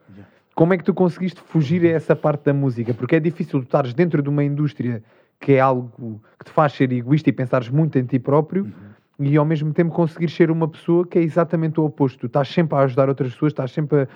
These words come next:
Speaker 2: a arranjar maneira dos outros conseguirem chegar onde tu chegaste.
Speaker 1: Yeah.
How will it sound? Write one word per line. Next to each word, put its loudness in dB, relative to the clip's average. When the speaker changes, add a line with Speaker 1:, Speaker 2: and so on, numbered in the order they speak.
Speaker 2:
a 2
arranjar 2
maneira 2
dos -4
outros 4
conseguirem -4
chegar 2
onde 0
tu -4
chegaste. 0
Speaker 1:
Yeah. -20